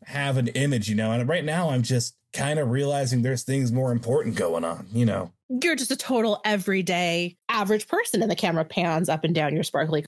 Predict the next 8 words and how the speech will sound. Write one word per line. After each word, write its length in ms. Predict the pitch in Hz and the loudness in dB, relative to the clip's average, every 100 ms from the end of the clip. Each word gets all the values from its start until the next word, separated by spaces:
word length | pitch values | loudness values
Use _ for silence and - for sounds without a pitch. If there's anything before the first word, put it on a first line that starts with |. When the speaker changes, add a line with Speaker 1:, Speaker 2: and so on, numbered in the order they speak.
| - | -4
Speaker 2:
costume. 460 | 156 - 170 165 - _ - | -2 0 2 0 -4 _ -2
Just, 300 | 539 - - | 0 0 -4
just 240 | 480 - - _ | -4 -4 -10 _
trying 320 | - 494 403 392 | -6 -2 0 0
to 60 | |
get 160 | 381 359 | 0 -2
by, 300 | 311 202 160 | 0 0 0
right? 340 | 196 311 359 | 0 0 -2